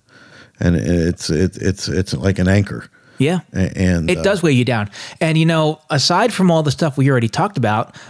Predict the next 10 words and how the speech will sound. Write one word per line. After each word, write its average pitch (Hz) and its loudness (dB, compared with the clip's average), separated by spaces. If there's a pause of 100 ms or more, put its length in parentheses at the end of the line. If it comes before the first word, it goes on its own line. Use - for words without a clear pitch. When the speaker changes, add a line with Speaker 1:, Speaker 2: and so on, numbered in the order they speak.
(100)
Speaker 2:
one 180 4
huge 160 4
negativity 123 2
is 143 0
it, 143 0 (420)
it, 156 2
it 156 0
impacts 170 0
your 160 4
productivity. 143 -2